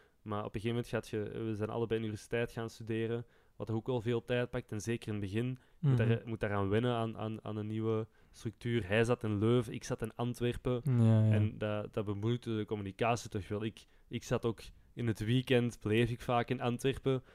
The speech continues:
Speaker 1: Dus we zagen elkaar echt dan s-, een, een
Speaker 2: Ja.
Speaker 1: stuk minder. Ik ging regelmatig wel eens naar Leuven. Maar als je hem dan ziet, dan waren hij zo van: "Oké, ja, we willen ook wel eens," ai, dan waren er ook andere maten en
Speaker 2: Ja.
Speaker 1: dan kunnen we daar niet heel
Speaker 2: Niet
Speaker 1: over
Speaker 2: altijd
Speaker 1: bezig
Speaker 2: weten ook,
Speaker 1: zijn.
Speaker 2: ja.
Speaker 1: Dus dan is dat eigenlijk gewoon zo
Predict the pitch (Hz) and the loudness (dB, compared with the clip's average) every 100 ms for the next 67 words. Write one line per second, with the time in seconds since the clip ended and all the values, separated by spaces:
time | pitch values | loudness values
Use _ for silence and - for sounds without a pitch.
0 | _ - - 101 101 101 113 110 107 117 | _ -14 -8 -4 2 2 4 2 0 0
1 | 113 110 - 110 101 - 107 123 113 113 | 0 -2 -4 -6 -6 -6 2 4 6 6
2 | 113 110 107 131 139 139 - - _ _ | 6 4 2 0 2 0 -2 -14 _ _
3 | - - 123 107 101 117 107 107 123 123 | -12 -6 -4 -2 -2 0 0 0 0 0
4 | - 117 113 110 101 113 139 143 165 - | -2 -2 -2 -4 0 4 4 4 -2 -6
5 | - _ - 107 131 - 131 131 110 104 | -20 _ -10 -4 -2 2 2 2 0 0
6 | 135 170 165 _ _ - 107 110 113 110 | 0 0 -4 _ _ -6 0 2 2 0
7 | 104 101 95 98 _ _ 117 107 104 104 | -2 -4 -6 -8 _ _ -2 2 2 0
8 | 110 120 120 113 117 - - 104 101 98 | 0 -2 -2 -2 -4 -6 -8 -6 -6 -10
9 | 101 _ 98 110 117 - 120 123 113 113 | -12 _ -4 -2 -4 -6 -4 -2 0 2
10 | 110 120 135 123 120 117 117 117 110 104 | 4 4 4 4 6 6 4 2 -2 -2
11 | 101 104 104 101 107 131 123 120 123 101 | -4 -4 -6 0 2 4 6 6 4 4
12 | 120 123 - 120 120 117 117 117 110 - | 4 4 4 2 4 4 2 0 -4 -14
13 | - - 113 113 110 107 110 113 - 110 | -20 -14 -2 0 0 0 0 0 0 -2
14 | 110 107 | 0 -2